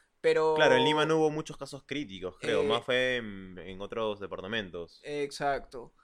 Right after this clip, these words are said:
Speaker 1: Pero entonces en este caso simplemente es un llamado a que no se alerten, mantengan la higiene, mantengan la calma. No es que el coronavirus está flotando por ahí para cualquier,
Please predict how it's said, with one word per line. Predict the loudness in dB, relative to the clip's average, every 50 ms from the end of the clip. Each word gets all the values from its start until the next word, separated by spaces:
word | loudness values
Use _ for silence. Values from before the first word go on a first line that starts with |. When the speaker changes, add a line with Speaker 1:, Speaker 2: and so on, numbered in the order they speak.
| _ _ _ _ _ _ _
Speaker 1:
Pero | -6 -6 -4 -4 -4 -4 -4 -2 -4
entonces | -4 -4 -6 -8 -8 -8
en | -6 -6
este | -6 -6 -6 -6 -4
caso | -2 -4 -4 -4 -6
simplemente | -8 -8 -6 -4 -4 -4 -4 -4 -4 -4 -4
es | -6 -6
un | -8 -8 -4
llamado | -2 -2 -2 -2 -2 -4 -4 -4 -4 -4
a | -4 -6
que | -8 -8
no | -8 -8
se | -6 -4 -2
alerten, | 0 2 4 4 2 2 0 -2 -2 -2 -4 -6 -8
mantengan | -8 -6 -6 -6 -6 -6 -6 -8
la | -8
higiene, | -10 -10 -6 -4 -4 -2 -4 -4 -6 -10 -10
mantengan | -10 -10 -10 -10 -10 -10 -10 -8 -8
la | -8 -6 -4
calma. | 0 0 2 2 0 0 -2 -4 -8
No | -8 -8 -10
es | -10 -8
que | -6 -2 0 0 0 0 -2 -4 -4 -6 -6 -8 -10 _ _ _ _ _
el | -12 -10 -6
coronavirus | -6 -4 -4 -4 -4 -4 -4 -4 -4
está | -6 -8 -10 -8
flotando | -6 -4 0 4 4 4 4 2 -2 -6 -4
por | -2 -2
ahí | -2 -2 -2
para | -2 -4 -4 -4 -6
cualquier, | -8 -8 -6 -6 -6